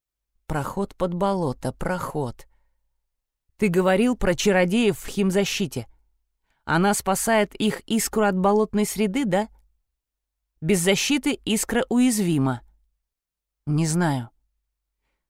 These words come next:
Мысли ворочались так быстро, как только позволяла его расшибленная в который раз голова. Смородник пытался сложить все доступные ему компоненты в одно стройное уравнение,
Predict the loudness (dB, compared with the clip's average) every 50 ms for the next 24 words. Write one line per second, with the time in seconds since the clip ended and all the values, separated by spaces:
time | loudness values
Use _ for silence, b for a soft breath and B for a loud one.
0 | _ _ _ _ _ _ _ _ _ _ _ -10 -4 -2 -2 0 0 -2 -4 -4
1 | -4 -2 -2 -2 -2 -2 -2 -2 -2 -2 -2 -4 -2 -2 -2 -2 -2 -4 -2 -2
2 | -2 -2 -2 -2 -4 -4 -2 -4 -4 -2 0 -2 0 0 -2 -4 -2 -2 -4 0
3 | 0 2 2 2 2 2 2 2 2 2 2 2 2 2 2 0 -2 -2 -2 -2
4 | 0 0 0 0 0 0 -2 -2 -4 -6 -6 -4 -2 0 2 2 2 2 2 0
5 | -2 -2 0 2 2 2 2 2 0 -2 -4 -4 -6 -12 _ _ _ _ _ _
6 | _ _ _ _ _ _ _ _ _ _ _ _ _ -12 -8 -2 0 2 2 4
7 | 4 2 2 2 0 -2 -2 -4 -4 -4 0 0 0 0 0 -2 -6 -6 -2 0
8 | 0 0 0 0 -2 -4 -4 -6 -8 -4 0 0 0 2 2 0 0 0 -2 -2
9 | -2 -2 0 -2 0 0 0 0 0 0 0 -2 -2 -2 -2 -2 -2 0 -2 0
10 | 0 0 2 0 0 2 2 0 0 B B B B B B B B B -8 -2
11 | 0 0 0 0 0 0 0 -2 -2 0 2 4 4 4 4 2 2 2 2 2
12 | 2 2 2 2 0 0 -2 -2 -4 -6 -8 -10